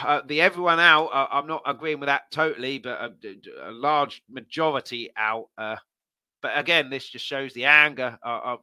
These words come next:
of what's been happening, and certainly yesterday as well. Uh, but yeah, Lloris, uh, just get a goalkeeper in. We need a goalkeeper in now, uh, 'cause Lloris is, he's not gonna be dropped. He's not gonna put Forster in. He's gonna keep Lloris in.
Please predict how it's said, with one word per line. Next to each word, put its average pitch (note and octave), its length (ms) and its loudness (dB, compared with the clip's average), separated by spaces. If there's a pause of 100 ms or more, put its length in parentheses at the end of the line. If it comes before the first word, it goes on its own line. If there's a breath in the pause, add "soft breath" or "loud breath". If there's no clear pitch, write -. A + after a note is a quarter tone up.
(100)
of A#2 140 -20
what's C#3 200 -12
been A2+ 140 -18
happening, A#2 340 -4
and G#2+ 120 -20
certainly G#2 420 -10
yesterday G#2+ 560 -10
as F#2 140 -18
well. A#2 260 -10 (680)
Uh, A#2 180 -2 (560)
but G#2 100 -12
yeah, C#3 200 0
Lloris, D#3 640 0
uh, B2+ 140 -8 (200)
just - 200 -12
get F3+ 100 2
a D3 120 -2
goalkeeper D3+ 540 -2
in. B2 100 -10
We A#2+ 80 -16
need E3 160 -10
a C3+ 40 -12
goalkeeper C#3+ 500 -4
in B2 140 -10
now, B2 380 -2 (180)
uh, A#2+ 100 -4 (220 soft breath)
'cause - 100 -18
Lloris G3+ 400 -2
is, E3 160 -12
he's E3 240 -8
not A#3 160 -2
gonna A#3 100 -8
be C#3+ 120 -10
dropped. B2 440 -6 (720)
He's D3 140 -14
not G#3 160 -2
gonna E3+ 100 -4
put - 240 -10
Forster C#3 400 -8
in. A#2+ 240 -4 (220)
He's C3+ 120 -18
gonna F#3+ 140 -8
keep F3 260 -10
Lloris C3+ 400 -2
in. A#2 200 -10